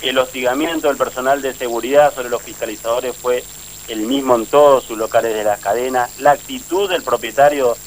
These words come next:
el día que se clausuró Cáceres uno, de filmar al periodismo que estaba afuera de, del local tras los vidrios y de filmar a los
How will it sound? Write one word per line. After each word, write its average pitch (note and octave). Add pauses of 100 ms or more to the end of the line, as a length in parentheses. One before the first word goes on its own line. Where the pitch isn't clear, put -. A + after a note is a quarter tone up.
(160)
el G#2
día C3+
que C3
se A#2
clausuró A2+
Cáceres A2+
uno, B2+ (480)
de A#2
filmar C3+ (140)
al A2
periodismo A#2+
que -
estaba A#2
afuera B2+ (500)
de, G2+ (480)
del A2
local C#3+ (300)
tras A2
los G2+
vidrios B2+ (140)
y C3
de C3+
filmar C3 (500)
a A#2
los A2+